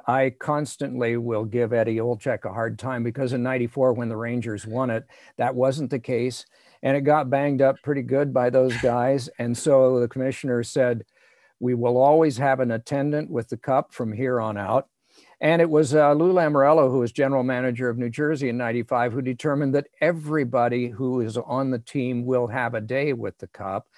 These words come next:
Others had had it before, but not entire teams.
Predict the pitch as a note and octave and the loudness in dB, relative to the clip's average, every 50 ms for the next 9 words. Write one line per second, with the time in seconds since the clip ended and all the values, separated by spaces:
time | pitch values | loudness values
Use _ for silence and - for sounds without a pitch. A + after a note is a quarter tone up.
0 | _ - - - - _ - G3 A3+ G#3+ G3 F3 E3 - - C#3+ B2 A#2 - - | _ -20 -20 -20 -20 _ 2 2 4 6 4 4 2 2 2 0 0 2 0 -2
1 | D#3 D#3+ D3 C3 B2 A2+ - A#2+ A#2 A2 - _ - F3 E3 C3+ B2+ A#2+ A#2+ C3+ | 0 0 2 2 0 -2 -2 -6 -6 -8 -6 _ 0 2 4 4 4 4 2 0
2 | C#3 C#3+ C#3 C#3+ C#3 C3+ C3 A#2+ A#2 - - C#3 B2+ A#2 A2 G#2 - - - - | 0 0 0 0 0 0 0 -2 -4 -6 -4 -2 -2 -2 -2 -4 -6 -8 -8 -6
3 | E3+ C#3+ A#2 F#2 F2 F2 - | -4 -4 -4 -4 -6 -10 -14